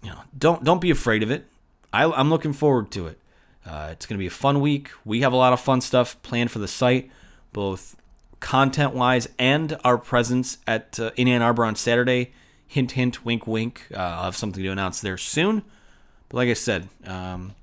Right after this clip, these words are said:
this Saturday went about as good as you could possibly hope for, uh, if you were a Michigan fan. So Michigan wins thirty-nine fourteen over Indiana on Saturday, moves to nine and two on the year, six and two in the Big Ten.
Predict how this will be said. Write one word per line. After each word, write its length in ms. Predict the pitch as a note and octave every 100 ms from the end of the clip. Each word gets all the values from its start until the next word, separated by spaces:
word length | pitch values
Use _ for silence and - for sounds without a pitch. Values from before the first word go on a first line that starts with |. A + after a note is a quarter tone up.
| _ _ _ - - - _ _ _ -
this 340 | A#2 - - _ -
Saturday 440 | - D3 F3+ F3+
went 140 | D3+ D3
about 180 | C3+
as 120 | A#2 G#2
good 220 | - C#3
as 120 | A#2
you 60 | A#2
could 120 | G#2
possibly 400 | A#2 A2+ - G#2+
hope 200 | G#2 F2+
for, 420 | - F2+ E2 F2+ _ _ _ -
uh, 140 | F#2+ E2+
if 100 | -
you 80 |
were 80 | G#2
a 40 | F2+
Michigan 400 | F2+ - E2+ D#2
fan. 340 | - - B2 _ - _ -
So 260 | - G2 -
Michigan 320 | B2+ D3+ C#3+
wins 260 | C#3 C3 -
thirty-nine 560 | - C#3 C#3 C#3 C3+
fourteen 440 | C3+ C3+ A2+ C3+ B2
over 260 | C3+ C#3 C#3
Indiana 600 | C3+ C3 C3 B2+ B2+ B2 - _ -
on 200 | - F#2
Saturday, 720 | - - C3+ C#3 C#3 C#3 C3 - - -
moves 240 | B2 A#2+
to 80 | A#2
nine 200 | A2+ A2+
and 100 | G#2
two 200 | - A#2+
on 120 | A2
the 80 | G#2+
year, 380 | A2 A2 G#2+ - _ _
six 360 | - - A#2+ -
and 100 | G#2+
two 180 | - A2
in 60 |
the 80 | G#2
Big 240 | G2+ G2+ G2
Ten. 340 | G#2 G2 G2